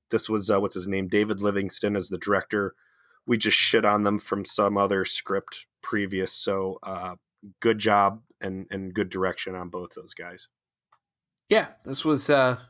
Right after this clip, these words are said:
Speaker 2: doing it right pretty much from beginning to end.
Speaker 1: Yep.
Speaker 2: And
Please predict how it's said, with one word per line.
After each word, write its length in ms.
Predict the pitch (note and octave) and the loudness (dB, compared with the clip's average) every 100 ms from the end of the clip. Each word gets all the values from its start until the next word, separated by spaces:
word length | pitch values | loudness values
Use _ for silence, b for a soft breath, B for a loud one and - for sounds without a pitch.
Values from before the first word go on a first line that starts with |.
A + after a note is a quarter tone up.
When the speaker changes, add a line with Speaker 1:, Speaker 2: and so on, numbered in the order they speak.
| _ _ | _ _
Speaker 2:
doing 240 | - C#3 C3+ | 2 4 4
it 40 | |
right 320 | G#2 B2+ A2+ | 4 4 4
pretty 200 | - A2+ | 0 -2
much 240 | A2+ A2 - | 0 -2 -4
from 360 | A#2+ A2 G#2+ - _ | -6 -8 -10 -16 _
beginning 420 | A2+ G#2+ G#2+ G#2+ | -8 -4 -4 -4
to 100 | F#2+ D2+ | -6 -6
end. 280 | C#3 D3+ - | -6 -10 -18
Speaker 1:
Yep. 160 | G2+ G#2 | -20 -10
Speaker 2:
And 440 | D3+ A2+ A2 - | -6 -6 -6 -14